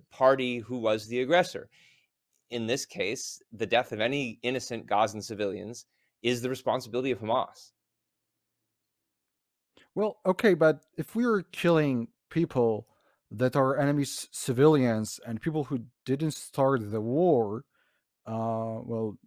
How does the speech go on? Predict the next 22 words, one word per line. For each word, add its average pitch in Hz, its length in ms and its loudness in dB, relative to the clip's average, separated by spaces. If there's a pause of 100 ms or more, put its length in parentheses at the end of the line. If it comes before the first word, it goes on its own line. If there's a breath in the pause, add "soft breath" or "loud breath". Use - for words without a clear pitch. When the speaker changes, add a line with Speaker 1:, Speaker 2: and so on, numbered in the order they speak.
(120)
Speaker 2:
the 104 100 -6
children, 123 800 4 (160)
all 131 220 -2
the 117 200 -4
innocent 139 500 -2
people 139 220 -6
who 120 120 -10
don't, 120 320 -4
don't, 135 220 -4
who, 131 200 -4
who 135 60 -8
don't 139 180 -2
support, 123 320 -6 (440 soft breath)
uh, 123 240 -2 (180)
Hamas, 127 400 2 (640)
how, 208 580 -2 (120)
how 175 380 -4
is 156 160 -2
it 151 200 0
an 143 140 -4
individualist 143 1000 0
position? 135 600 -2